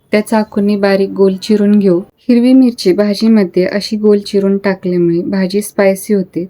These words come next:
तसेच भाजीतील हिरवी मिरची काढत न बसता ती खाल्ली जाते.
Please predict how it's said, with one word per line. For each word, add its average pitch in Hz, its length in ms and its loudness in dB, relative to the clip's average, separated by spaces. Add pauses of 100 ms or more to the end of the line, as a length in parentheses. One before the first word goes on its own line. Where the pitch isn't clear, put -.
(120)
तसेच 214 280 -2
भाजीतील 202 560 -2
हिरवी 190 300 -2
मिरची 180 400 -4
काढत 190 420 -4
न 208 120 0
बसता 185 360 -8
ती - 400 -6
खाल्ली 202 320 2
जाते. 175 400 -2